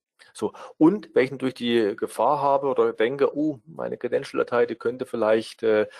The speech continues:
verloren gegangen sein“, also jemand könnte die auch haben, jemand anderes, der die Lizenzen jetzt verwendet, äh, was ich, äh, nicht so haben wollte, dann kann ich natürlich auch sagen, „Ich würde gerne meine Credential-Datei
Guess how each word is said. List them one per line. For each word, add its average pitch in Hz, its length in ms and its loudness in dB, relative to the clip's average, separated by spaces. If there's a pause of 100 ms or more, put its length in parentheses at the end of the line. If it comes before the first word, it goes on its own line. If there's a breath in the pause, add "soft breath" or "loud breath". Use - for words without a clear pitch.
(220 loud breath)
verloren 156 680 0
gegangen 151 460 -2
sein“, 135 340 2
also - 140 -2
jemand 107 340 -2
könnte 107 300 -6
die 104 320 2 (240)
auch 170 340 0
haben, 147 360 0
jemand 113 240 -2
anderes, 143 340 0
der 117 140 2
die 113 200 0 (300 loud breath)
Lizenzen 120 400 0
jetzt 117 140 -4
verwendet, 120 540 2
äh, 113 380 4
was 101 220 -2
ich, - 240 -12
äh, 104 300 2
nicht - 220 -12
so 165 120 0
haben 135 280 0
wollte, 123 420 4 (420 loud breath)
dann 104 140 -6
kann 110 160 -2
ich 113 60 -4
natürlich 113 200 -8
auch 101 80 -4
sagen, 104 320 -2
„Ich - 160 -14
würde 101 160 -2
gerne 101 220 -2
meine 101 200 -8
Credential-Datei 127 840 0